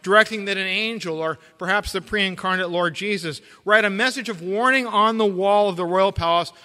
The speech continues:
for all to see, warning the king and his guests of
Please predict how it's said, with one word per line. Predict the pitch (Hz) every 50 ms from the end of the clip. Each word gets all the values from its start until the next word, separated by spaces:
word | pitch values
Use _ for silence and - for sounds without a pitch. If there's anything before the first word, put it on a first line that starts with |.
| - _
for | - 190 208 202
all | - 190 196 208 220 220 220
to | 214 202
see, | 208 - 214 214 190 151 127 110 104 - _ _ _ _ _ _ _ _ _ _ _ _ _ _ _ _ _ _ _ - -
warning | 143 151 185 220 247 262 269 254
the | 233 -
king | - 220 214 202
and | 208 190
his | 185 170 - -
guests | - 160 156 156 147 - - -
of | - 147 143 147 143 131